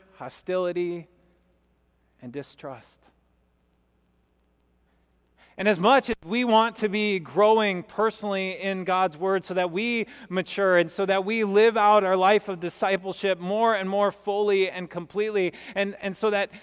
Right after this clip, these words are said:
the light of Christ can be shining through in our life to others, we know Satan is right there to try to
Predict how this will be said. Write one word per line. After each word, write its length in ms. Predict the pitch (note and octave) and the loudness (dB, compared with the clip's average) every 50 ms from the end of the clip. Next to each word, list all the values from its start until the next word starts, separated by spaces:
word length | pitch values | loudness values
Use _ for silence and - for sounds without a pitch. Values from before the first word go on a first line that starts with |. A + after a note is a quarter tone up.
| - - - _ | -20 -20 -6 _
the 100 | - G3 | 2 2
light 400 | F3+ F3 F#3 A3 A#3+ C4 B3+ A#3 | 2 2 2 2 2 2 2 0
of 220 | G3 G3 E3+ - | -4 -4 -4 -4
Christ 460 | - - - A#3+ A3+ A#3 G#3+ G3 - - | -8 -4 -2 0 4 4 2 2 0 -6
can 100 | G#3+ G#3 | -8 -6
be 100 | G3+ G3 | -6 -8
shining 460 | - - - A#3 A#3+ B3+ B3 A3 G3+ | -6 -4 -4 -2 -2 -2 -4 -4 -6
through 340 | - - A#3+ B3+ B3+ B3 A3+ | -8 -6 -2 0 2 2 2
in 160 | G3+ G3 F#3 | 2 2 0
our 240 | F#3+ A3+ C#4 C#4+ B3+ | 2 6 6 8 8
life 360 | A#3 A3 A3 A3 G#3 - - | 6 4 4 2 0 -2 0
to 120 | - G3+ | -4 -2
others, 460 | D3+ G3 C4+ D4+ C#4+ B3 A3+ G#3 E3 | 0 4 4 6 6 6 4 2 0
we 120 | F3+ A#3 B3 | -4 -4 -2
know 540 | A3+ A3 C4 D#4 E4 D4 B3 A3 G3+ G3+ - - - - - _ | 0 2 4 6 6 6 6 6 2 0 -2 -6 -20 -20 -20 _
Satan 520 | - - - - C#4 D4 D4+ C4 A#3 A#3 | -18 -10 0 0 0 0 0 -6 -6 -6
is 260 | A#3 G#3 G3 F#3+ D#3+ | -4 -4 -4 -8 -8
right 380 | D#3 D#3 F#3+ B3 C#4 C#4 C4 - - _ D#3+ E3+ G#3+ _ | -8 -4 0 0 0 0 -2 -6 -14 _ -8 -8 -8 _
there 400 | A3 G3+ F3+ D#3 C3+ A#2 G#2 _ _ _ _ _ _ _ _ _ _ _ _ _ _ _ _ _ _ _ _ _ _ _ _ _ _ _ _ _ _ _ _ _ _ _ _ _ _ _ _ _ _ _ _ _ _ _ _ _ _ _ _ _ _ _ _ _ _ _ _ _ _ | -4 -4 -4 -4 -4 -8 -10 _ _ _ _ _ _ _ _ _ _ _ _ _ _ _ _ _ _ _ _ _ _ _ _ _ _ _ _ _ _ _ _ _ _ _ _ _ _ _ _ _ _ _ _ _ _ _ _ _ _ _ _ _ _ _ _ _ _ _ _ _ _
to 100 | _ D3+ | _ -20
try 300 | - - - G3+ G#3+ G#3 | -20 -14 -12 -8 -8 -6
to 180 | F#3+ E3+ D3 | -4 -4 -6